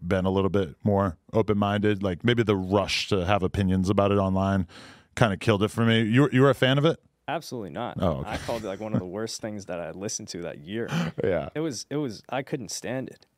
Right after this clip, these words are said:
Speaker 2: But the thing was that I feel like that album, it attracted a ton of people 'cause it was happening during the same era as, like, hyperpop was going on.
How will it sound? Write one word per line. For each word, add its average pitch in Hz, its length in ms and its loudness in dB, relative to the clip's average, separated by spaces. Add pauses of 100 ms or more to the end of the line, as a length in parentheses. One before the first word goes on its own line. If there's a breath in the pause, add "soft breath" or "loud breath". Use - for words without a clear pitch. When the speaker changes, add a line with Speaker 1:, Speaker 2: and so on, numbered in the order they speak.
Speaker 2:
But 156 320 -2 (100)
the 151 100 -2
thing 175 300 -4
was 165 340 -2
that 127 260 -4 (560)
I 151 120 0
feel 254 180 0
like 123 260 -2
that 147 280 0
album, 180 460 -4 (640)
it 147 180 -2
attracted 147 800 -4
a 117 100 -6
ton - 260 -6
of 160 140 -8
people 165 180 -4
'cause 151 140 -2
it - 20 0
was 185 120 -2
happening 185 600 -2 (200)
during 151 260 -4
the 120 60 -6
same 127 360 -6
era 110 320 -4
as, 101 140 -6
like, 98 160 -8
hyperpop - 580 -8
was 95 140 -10
going 78 300 -12
on. - 100 -18